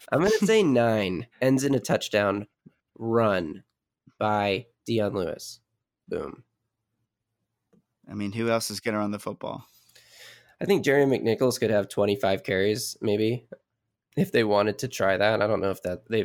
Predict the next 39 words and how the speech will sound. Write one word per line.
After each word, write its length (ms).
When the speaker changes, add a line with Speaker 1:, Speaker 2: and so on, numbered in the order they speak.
Speaker 1:
they 80
may 160
be 140
wanting 260
to 120
get 200
looks 260
at 200
other 180
guys, 260
so 100
they 100
may 100
not 160
happen. 260
But, 180
I 80
mean, 340
if 100
they 100
decided 360
to 40
Speaker 2:
If 60
there's 180
any, 500
like, 280
thing 240
that 140
could 260
come 400
good 400
from 460
the 100
running 240
back 240
position, 480
it 100
would 200
be 320